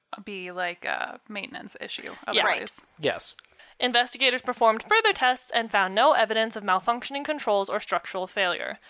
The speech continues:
Speaker 2: The propellers all had evidence of high-speed damage, indicating that they were more or less operating properly until the crash. Review of the, of United Airlines maintenance records, as well as conditions of their other planes, showed no evidence of maintenance failure.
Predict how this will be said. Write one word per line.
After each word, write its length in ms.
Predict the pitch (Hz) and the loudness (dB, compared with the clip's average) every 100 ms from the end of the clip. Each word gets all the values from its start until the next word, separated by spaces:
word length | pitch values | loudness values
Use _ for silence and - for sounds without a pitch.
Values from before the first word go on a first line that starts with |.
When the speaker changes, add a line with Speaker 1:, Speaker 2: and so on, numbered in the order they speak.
| - | -10
Speaker 2:
The 80 | 226 | -8
propellers 520 | 214 226 254 254 233 | -2 2 4 6 6
all 240 | - 294 339 | 6 6 6
had 200 | 277 247 | 4 4
evidence 460 | 226 220 226 233 | 2 2 0 0
of 80 | 202 | -2
high-speed 480 | - 202 - 208 185 | 0 0 -2 -10 -2
damage, 340 | 226 247 233 | 0 2 -2
indicating 540 | - 330 - 247 220 220 | -2 -2 0 0 0 -2
that 160 | 202 | -2
they 100 | 214 | 0
were 440 | 208 196 196 202 - _ _ | 2 4 4 4 -2 _ _
more 280 | 220 202 190 | 2 4 6
or 60 | |
less 240 | 180 175 - | 6 4 4
operating 500 | 180 170 196 185 190 | 2 2 2 0 0
properly 480 | - 175 185 180 175 | 0 2 0 -2 -4
until 280 | 160 - - | -4 -4 -6
the 80 | |
crash. 480 | - 175 - - - - _ _ _ - | -2 -2 -2 -8 -18 -20 _ _ _ 0
Review 360 | 240 233 262 | 2 4 6
of 180 | 262 208 | 4 4
the, 180 | 220 - | 0 4
of 460 | 226 214 208 196 | 6 6 6 2
United 400 | 220 226 226 214 | 0 2 2 2
Airlines 460 | 208 233 226 208 202 | 2 4 4 4 2
maintenance 340 | 247 285 330 | 0 2 2
records, 380 | 285 285 285 240 | 2 2 2 0
as 120 | 214 | 0
well 220 | 214 269 311 | 4 6 6
as 100 | - | 2
conditions 460 | 277 226 226 226 | -2 -2 -2 0
of 120 | 208 | 2
their 200 | 196 190 | 4 4
other 160 | 247 240 | 4 2
planes, 380 | - 262 233 233 | -2 -2 -2 0
showed 220 | 294 277 | 2 4
no 140 | 330 | 4
evidence 440 | 302 214 190 185 202 | 6 6 4 -2 -2
of 80 | 220 | -6
maintenance 360 | 170 117 196 | -6 -6 -6
failure. 400 | - 226 165 139 | 2 4 4 0